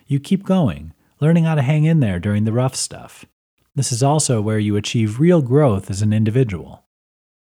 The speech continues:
You feel motivated. When you're down on yourself, it's easy to think there's no point in even trying. Self-doubt will drop you right into depression if you're not careful.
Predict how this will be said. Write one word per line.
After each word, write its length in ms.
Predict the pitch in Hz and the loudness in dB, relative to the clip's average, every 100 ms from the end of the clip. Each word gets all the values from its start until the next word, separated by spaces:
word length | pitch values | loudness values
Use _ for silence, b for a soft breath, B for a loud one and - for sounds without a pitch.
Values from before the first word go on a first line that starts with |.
| _ _ _ - | _ _ _ -8
You 120 | 95 | -8
feel 300 | - 135 135 | 0 2 2
motivated. 760 | 113 107 95 78 69 - - _ _ _ _ _ _ - | 0 -2 -4 -10 -12 -16 -20 _ _ _ _ _ _ -4
When 120 | 120 | 0
you're 120 | 117 | 2
down 240 | 139 156 160 | 2 2 2
on 140 | 156 | 2
yourself, 500 | 151 165 156 151 - b b | 0 0 0 -2 -10 b b
it's 160 | 120 - | -10 -2
easy 260 | 190 185 170 | 2 2 2
to 80 | |
think 300 | 151 160 135 | 0 2 2
there's 180 | - 107 | 0 0
no 160 | 117 120 | 2 0
point 340 | - 131 101 | 0 0 0
in 80 | 101 | -2
even 220 | 104 101 | -2 -2
trying. 540 | 101 98 87 76 - _ _ _ _ - | -2 -4 -6 -10 -18 _ _ _ _ -8
Self-doubt 580 | - 160 156 151 147 117 | -2 0 0 0 0 -2
will 120 | 113 | -4
drop 300 | 123 117 - | -4 -4 -4
you 120 | 98 | -4
right 260 | 123 147 151 | 0 0 2
into 220 | 143 131 | 2 0
depression 520 | 123 - 113 - - | -2 -2 -4 -4 -6
if 140 | 110 | -6
you're 80 | 101 | -4
not 220 | 98 95 | -4 -4
careful. 500 | - 92 - - - | -8 -10 -10 -16 -20